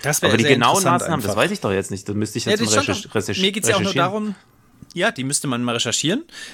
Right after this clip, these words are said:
Speaker 1: weil die nämlich nirgendwo standen. Mir hat das in jedem Artikel, den ich dazu gelesen habe, gefehlt. Was die Konsequenzen wäre, wenn jetzt nicht gehandelt wird.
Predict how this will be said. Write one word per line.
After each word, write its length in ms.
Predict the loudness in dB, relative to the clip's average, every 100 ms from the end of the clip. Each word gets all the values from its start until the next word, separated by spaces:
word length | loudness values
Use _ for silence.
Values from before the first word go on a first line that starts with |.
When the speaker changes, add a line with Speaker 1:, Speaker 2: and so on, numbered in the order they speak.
| -8
Speaker 1:
weil 240 | -2 -2
die 140 | -2 -4
nämlich 200 | -4 -2
nirgendwo 360 | -2 -2 -4 -2
standen. 400 | -2 -4 -6 -2
Mir 120 | -2
hat 80 | 0
das 100 | -2
in 100 | -2
jedem 260 | -2 0
Artikel, 320 | -2 -2 -4
den 140 | 0 -2
ich 80 | -2
dazu 280 | -4 -2 -2
gelesen 400 | 0 0 -2 -2
habe, 180 | -2
gefehlt. 480 | -4 -2 0 -2 -4 -16 _ _ -6
Was 160 | -2 -2
die 160 | -4 _ -6
Konsequenzen 680 | -2 -2 0 0 0 -4 -2
wäre, 200 | -2 0
wenn 100 | -2
jetzt 160 | 0
nicht 140 | -2 0
gehandelt 440 | 0 0 -4 -4
wird. 220 | -4 -4